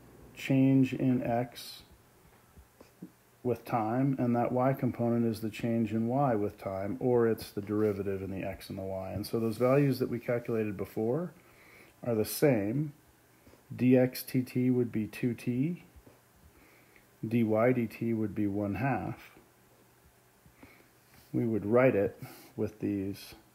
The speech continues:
vector arrows. And plugging in t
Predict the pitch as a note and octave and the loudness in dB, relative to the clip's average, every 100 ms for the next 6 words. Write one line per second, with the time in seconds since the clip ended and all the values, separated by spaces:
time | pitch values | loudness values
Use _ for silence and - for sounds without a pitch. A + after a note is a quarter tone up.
0 | _ _ _ _ _ _ _ _ _ _ | _ _ _ _ _ _ _ _ _ _
1 | _ G#2 A#2+ A#2 - G#2 G2+ G2 - - | _ 0 2 2 0 -2 -2 -6 -14 -20
2 | - - G#2+ F#2 F#2 B2 - - - _ | -20 -6 -2 0 -2 -4 -10 -20 -20 _
3 | _ - _ _ _ _ _ _ _ - | _ -20 _ _ _ _ _ _ _ -18
4 | _ - - - - - - - _ _ | _ -20 -20 -20 -20 -20 -20 -20 _ _
5 | - C#3 C3 - D#3+ D3 C#3 C3+ - | 0 2 4 4 4 6 6 4 4